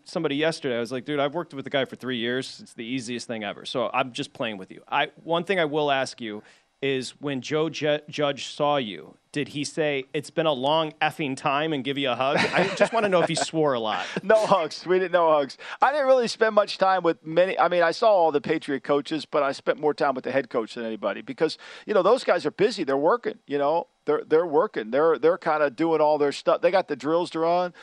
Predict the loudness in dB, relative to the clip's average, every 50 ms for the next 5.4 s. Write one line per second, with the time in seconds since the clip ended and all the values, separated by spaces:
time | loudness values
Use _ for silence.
0 | -20 -20 -20 _ -16 -6 -2 0 2 4 4 4 2 0 -2 -4 -4 -4 -4 -4
1 | -6 -6 -6 -4 -4 -4 -4 -4 -4 0 2 2 4 2 2 2 0 0 0 0
2 | -4 -6 -8 -6 -4 -4 -4 -2 -2 -4 -4 -4 -6 -6 -6 -8 -6 -4 -2 -2
3 | 0 0 -2 -4 -4 -8 -14 _ _ _ _ _ -12 -12 -12 -12 -12 -10 -10 -10
4 | -8 -8 -6 -6 -6 -6 -6 -4 -4 -4 -4 -6 -10 -14 -16 -8 -4 -4 -4 -4
5 | -4 -2 -2 -2 -2 -2 -4